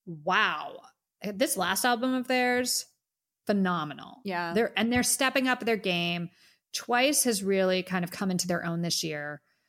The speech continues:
Speaker 1: and they deserve all the awards. I think they're so impressive, and they're definitely our choice for Female Group of the Year.
Speaker 2: Next category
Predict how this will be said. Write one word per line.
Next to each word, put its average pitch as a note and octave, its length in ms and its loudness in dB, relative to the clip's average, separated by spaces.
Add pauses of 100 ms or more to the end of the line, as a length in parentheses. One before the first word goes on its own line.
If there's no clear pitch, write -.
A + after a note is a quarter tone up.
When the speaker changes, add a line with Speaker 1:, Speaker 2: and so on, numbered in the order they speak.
(480)
Speaker 1:
and G3 200 2
they G3 160 4
deserve E3+ 760 2 (720)
all F#3 220 4
the D#3+ 120 0
awards. C#3+ 440 -8
I F#3 100 0
think F#3 160 2
they're F3+ 100 4
so F3+ 220 0
impressive, E3 800 -2
and F3+ 120 -4
they're D#3+ 100 -4
definitely E3 760 -8 (920)
our C4 100 4
choice F3 300 2
for A3 120 -2
Female A3+ 320 2
Group - 180 -8
of - 80 -14
the - 80 -12
Year. F2 260 -16 (880)
Speaker 2:
Next A#3 300 -2
category F3+ 800 0